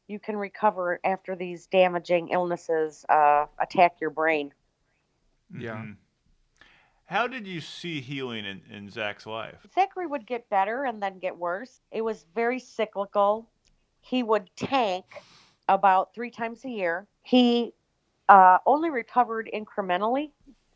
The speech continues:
Speaker 1: with great, great help and lots of time and medicine.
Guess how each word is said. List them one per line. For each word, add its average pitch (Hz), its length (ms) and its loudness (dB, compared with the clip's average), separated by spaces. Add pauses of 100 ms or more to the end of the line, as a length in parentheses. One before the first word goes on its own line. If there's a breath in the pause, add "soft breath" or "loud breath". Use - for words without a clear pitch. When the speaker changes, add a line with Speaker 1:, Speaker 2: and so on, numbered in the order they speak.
(320)
Speaker 1:
with 220 360 8
great, 226 320 6 (600)
great 226 280 8
help 214 400 10
and 190 140 2
lots 202 460 2
of - 160 -6
time 247 500 -2
and 208 220 -6
medicine. 165 680 -2